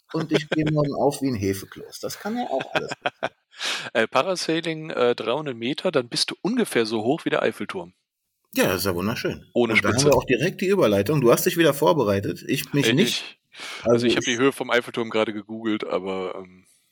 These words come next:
Speaker 1: Das hast
Speaker 2: ja.
Speaker 1: du gut gemacht. Ja.
Speaker 2: Hab ich gut gemacht.
Speaker 1: Ja.
Speaker 2: Ist auch wichtig, dass man das nicht sagt, weil dann kommt's überrascht da rüber.
Speaker 1: Nee, das ist, nee, das ist schön. Also, äh, wir, wir sollten diese Off-Topic-Ecke tatsächlich beibehalten,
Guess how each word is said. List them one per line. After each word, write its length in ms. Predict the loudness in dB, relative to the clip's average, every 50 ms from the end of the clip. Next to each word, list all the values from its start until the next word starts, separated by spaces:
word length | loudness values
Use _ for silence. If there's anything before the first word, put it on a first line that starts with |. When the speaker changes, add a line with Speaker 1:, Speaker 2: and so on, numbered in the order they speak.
| _ -14
Speaker 1:
Das 160 | -12 -6 -4
hast 100 | -2 -2
Speaker 2:
ja. 80 | -2 -2
Speaker 1:
du 60 | -2
gut 200 | -2 -4 -4 -4
gemacht. 440 | -8 -10 -10 -12 -14 -20 _ _ _ _ _
Ja. 140 | -8 -6 -6
Speaker 2:
Hab 100 | -6 -6
ich 80 | -8
gut 140 | -10 -10 -8
gemacht. 320 | -8 -6 -6 -8 -8 -8 -8 -8 -6 -6
Speaker 1:
Ja. 60 | -6
Speaker 2:
Ist 160 | -2 2 2
auch 120 | 2 2 2
wichtig, 280 | -2 -2 -2 -4 -2
dass 160 | -2 -2 -2 -2
man 100 | -2 -2
das 160 | -2 -2 -2
nicht 140 | -6 -4 0
sagt, 400 | 2 2 2 2 0 -6 -10 -8
weil 80 | -8
dann 120 | -8 -8 -10
kommt's 280 | -12 -12 -8 -8 -8
überrascht 440 | -6 -6 -6 -6 -4 -6 -6 -6 -6
da 200 | -8 -10 -10 -14 _ _ _ _ _ -6
rüber. 120 | 0 2
Speaker 1:
Nee, 120 | 4 4
das 160 | 4 4 2 0
ist, 220 | -2 -4 -2 -2
nee, 160 | -2 0 0
das 160 | -2 -2 -4
ist 100 | -4 -6
schön. 280 | -4 -4 -4 -4 -6 0
Also, 340 | 2 4 4 6 4 4 6
äh, 180 | 6 4 4 4
wir, 120 | 4 4 4
wir 80 | 4
sollten 320 | 4 4 2 2 2 2 2
diese 240 | 2 4 4 2
Off-Topic-Ecke 800 | 2 0 -2 0 0 -2 2 2 2 2 2 -2 0 0 -2 -2
tatsächlich 680 | 0 -2 -4 -2 -2 -2 -2 0 -2 -2 -2 -4 -6 -2
beibehalten, 680 | 2 4 4 4 4 4 2 2 0 0 0 -2 -2